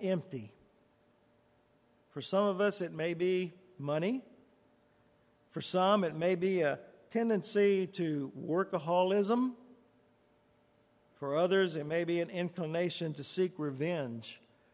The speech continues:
rather than forgiveness. It was Martin Luther, the father of the Pr-, Protestant Reformation, who once said,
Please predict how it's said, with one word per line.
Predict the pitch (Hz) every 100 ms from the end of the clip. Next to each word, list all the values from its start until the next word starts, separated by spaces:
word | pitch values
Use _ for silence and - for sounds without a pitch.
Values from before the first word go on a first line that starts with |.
| _
rather | - 147 147 151
than | 139 143 143 139 135
forgiveness. | - 139 135 147 135 127 123 - - _ _ _ _ _ _ _ _ _ _ _ _ _ _ - -
It | 165
was | 151 143
Martin | 160 190 165
Luther, | 170 208 202 156
the | 131
father | - 185 180 165 156
of |
the | 139
Pr-, | - 165
Protestant | - - 180 175 151 170 156
Reformation, | 170 170 156 151 180 - 147 127 - _ _ _ _ _
who | 175
once | 175 202 214
said, | - 202 190 175 165